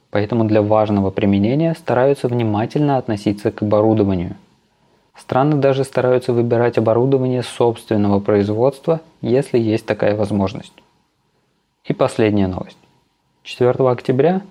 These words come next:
Служба военной разведки и безопасности Нидерландов за попытку атаки на беспроводную сеть Организации по запрещению химического оружия выдворила из страны четырёх россиян,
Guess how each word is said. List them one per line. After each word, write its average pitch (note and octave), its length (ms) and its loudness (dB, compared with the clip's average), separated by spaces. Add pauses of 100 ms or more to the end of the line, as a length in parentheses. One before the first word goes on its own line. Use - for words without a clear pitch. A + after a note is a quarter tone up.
(260)
Служба B2+ 420 2
военной A2+ 480 2
разведки A2+ 600 0
и B2 140 -2
безопасности A#2 760 -2
Нидерландов A2+ 800 2 (320)
за A#2+ 160 -2
попытку F#3 420 0
атаки A2+ 380 0
на A2+ 260 0
беспроводную G#2+ 680 -2
сеть - 380 -2 (140)
Организации A2+ 840 0
по A2+ 260 0
запрещению G#2+ 760 -2
химического G#2 680 -2
оружия G#2+ 600 0 (540)
выдворила D3 560 2
из A2+ 120 -4
страны C3 420 -2
четырёх A#2+ 440 0
россиян, G2+ 540 -2